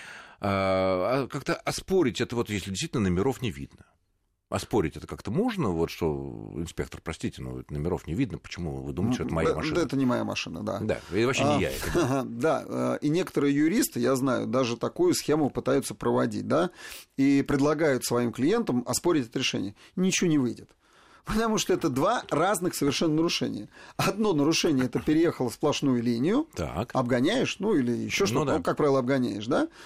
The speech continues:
Speaker 2: И неважно, есть у тебя номера, нет у тебя номеров, это нарушение, э, правил обгона через сплошную линию.
Speaker 1: Да,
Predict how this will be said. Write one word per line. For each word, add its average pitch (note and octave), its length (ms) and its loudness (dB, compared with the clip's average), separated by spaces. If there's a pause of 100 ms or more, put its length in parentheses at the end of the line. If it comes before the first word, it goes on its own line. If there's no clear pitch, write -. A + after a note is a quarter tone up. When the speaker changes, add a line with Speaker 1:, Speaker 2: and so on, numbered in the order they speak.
(300)
Speaker 2:
И E3+ 140 2
неважно, F3 580 0
есть G3 340 0
у A3 40 -4
тебя D#3 280 0
номера, B2+ 400 0
нет A#2 600 0
у G#3 60 2
тебя F#3+ 200 2
номеров, C#3+ 440 2 (480)
это C4+ 260 2
нарушение, E3+ 640 2
э, B2+ 720 2
правил F3+ 340 4
обгона D3 500 0
через F#3+ 220 2
сплошную G3 380 0
линию. C#3 200 4
Speaker 1:
Да, F2+ 100 2